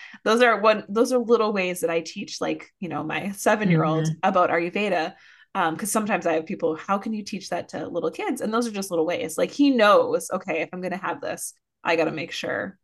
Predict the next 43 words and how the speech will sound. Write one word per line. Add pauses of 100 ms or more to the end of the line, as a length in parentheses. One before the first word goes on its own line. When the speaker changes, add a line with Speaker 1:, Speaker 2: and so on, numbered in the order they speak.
(100)
Speaker 1:
you
know, (180)
I'm
gonna
stay
in
balance. (140)
How
am
I
balancing
that
out?" (360)
And
he
usually
will
only
do
it
if
he's
really
hot
coming
from
outside
playing. (280)
So,
like,
that's,
you
know,
little
ways
like
that,
that
you
can
teach,
you
know,